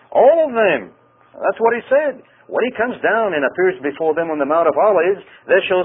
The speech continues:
see him. They're not gonna be blind anymore. He's gonna open their eyes, because he's going to give them the spirit of grace and supplication. And they will acknowledge their sin and iniquity and will not claim anymore, "Well, we are not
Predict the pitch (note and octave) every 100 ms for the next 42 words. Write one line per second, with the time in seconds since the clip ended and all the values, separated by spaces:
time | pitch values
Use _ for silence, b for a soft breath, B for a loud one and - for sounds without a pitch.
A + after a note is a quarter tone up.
0 | - A#3+ F4 C4+ G#3 G2 _ _ - -
1 | C#4 A3+ D3+ C#3+ D3 G#3+ C4 F#3+ D3 C#3+
2 | E3 E3+ D3 D3+ F3 F#3 G#3 C4+ C4+ -
3 | b b b A#2 C3 B2+ A#2+ D3+ D3 C#3
4 | D3+ D#3 C#3 D#3 C#3+ G#2 C3+ D3 D3 D#3
5 | D3+ D#3 G3 B3 - D#3+ G2 b b b
6 | b b _ - F#2+ C3+ D#3 D#3 G3+ D4
7 | D#4 A#3 D#3 E3 - D#3+ D3+ C3+ D3 F#3
8 | C3+ C#3 D#3 A#2+ B2 E3 G3+ - C#3+ G3
9 | F#3+ F3 D#3+ F#3 D#3+ D#3+ F3+ E3+ D#3+ D3+
10 | E3+